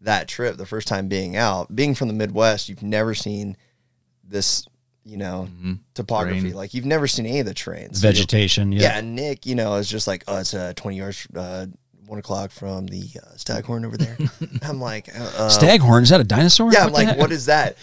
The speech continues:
Speaker 1: Like, well, 'cause
Speaker 3: <laughs>
Speaker 1: when I came out for the Coos hunt, uh, and we're talking about scopes, what we ended up doing that time, I remember this vividly. He'd be like, "It's this rock." And we started to have to go off of rocks. Like, that was, he was like, "There's a rock, it's orange, it sticks out more than the other ones." Or he'd be like, "This rock is shining,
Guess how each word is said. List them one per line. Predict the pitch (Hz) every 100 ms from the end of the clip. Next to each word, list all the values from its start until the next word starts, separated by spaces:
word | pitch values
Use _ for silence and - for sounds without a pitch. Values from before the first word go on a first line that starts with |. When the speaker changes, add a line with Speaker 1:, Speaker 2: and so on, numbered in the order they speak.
| -
Speaker 1:
Like, | 208
well, | 202 220 185
'cause | - 151
Speaker 3:
<laughs> | 139 175
Speaker 1:
when | 190
I | 196
came | 208 202
out | 202 -
for |
the | 143 131
Coos | - 165 -
hunt, | 139 123 104 - - - -
uh, | 113 110 - -
and | 143
we're | 147
talking | 165 156 135
about | 107 -
scopes, | - - - - 95 - - _ _ _
what | _ 143
we | 147 175
ended | 170
up | 139
doing | 135 131
that | 120 139
time, | 110
I | 110
remember | 107 123
this | 104 -
vividly. | 107 110 107 85 92
He'd | 123 104
be | 107
like, | 98 98 -
"It's | - -
this | 95 - -
rock." | 101 107 90 - - - _ _ _
And | 127
we | 135
started | 135 139 143
to |
have | 147
to | 127
go | 113 113
off | 98 113 107
of | 90
rocks. | 92 107 - - - - _ _ -
Like, | 104 113
that | 110
was, | 107
he | 113
was | 107
like, | 101 98
"There's | 104 104
a |
rock, | 110 123 120 120
it's | 95 -
orange, | 123 123 120 113
it | 87
sticks | - - 113
out | 104
more | 107 92
than | 95
the | 110
other | 120 113
ones." | 110 107 101
Or | 87
he'd | 85
be | 85
like, | 87
"This | 120 117
rock | 120 113 107
is |
shining, | - - 107 110 107 104 104